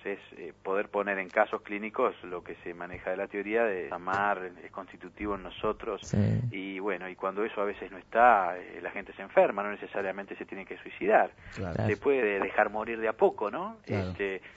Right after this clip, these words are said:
Speaker 1: sí, yo creo que sí que
Speaker 3: Jorge, ¿el seminario dónde? ¿Para quiénes?
Speaker 1: El seminario está pensado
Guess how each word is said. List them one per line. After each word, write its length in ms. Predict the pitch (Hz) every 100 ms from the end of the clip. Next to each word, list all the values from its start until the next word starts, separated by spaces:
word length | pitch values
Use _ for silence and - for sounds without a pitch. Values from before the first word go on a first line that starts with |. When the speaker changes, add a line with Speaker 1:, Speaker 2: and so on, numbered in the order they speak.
| - -
Speaker 1:
sí, 120 | 139 135
yo 60 | 156
creo 140 | 170 185
que 160 | -
sí 100 | 139
que 140 | - 196
Speaker 3:
Jorge, 280 | 185 165 175
¿el 80 |
seminario 520 | 139 151 160 180 190 180 160 151 143
dónde? 380 | 160 185 185 151
¿Para 180 | 120 113
quiénes? 680 | 147 160 175 185 - - - - - - - - -
Speaker 1:
El 60 |
seminario 420 | 190 185 202 240 196
está 180 | 190 180
pensado 880 | 151 127 160 160 156 135 127 110